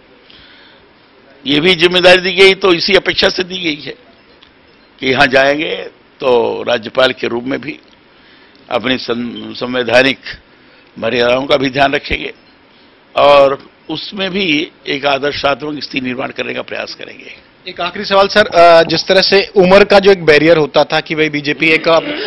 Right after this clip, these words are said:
Speaker 2: आदर्श के तौर पर एक पचहत्तर उम्र के बाद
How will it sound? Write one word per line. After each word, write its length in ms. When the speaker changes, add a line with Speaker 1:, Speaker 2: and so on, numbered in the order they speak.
Speaker 2:
आदर्श 380
के 100
तौर 220
पर 180
एक 120
पचहत्तर 420
उम्र 380
के 140
बाद 260